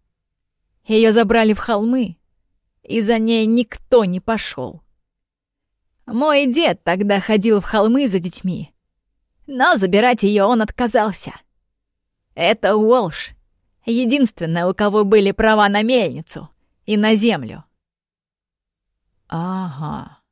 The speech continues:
На выразительной физиономии Оши промелькнула тень.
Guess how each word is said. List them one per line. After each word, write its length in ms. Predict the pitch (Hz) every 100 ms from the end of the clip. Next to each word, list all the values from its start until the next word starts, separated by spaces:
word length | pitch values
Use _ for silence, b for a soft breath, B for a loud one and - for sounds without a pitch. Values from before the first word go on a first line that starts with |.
| _ _ _ _ _ _ _ _ _ _ _ _
На 260 | - 160 160
выразительной 640 | 170 170 196 180 175 175
физиономии 640 | 180 175 175 175 175 170
Оши 340 | 165 156 - 226
промелькнула 760 | - 180 175 165 180 202 196
тень. 340 | - 170 156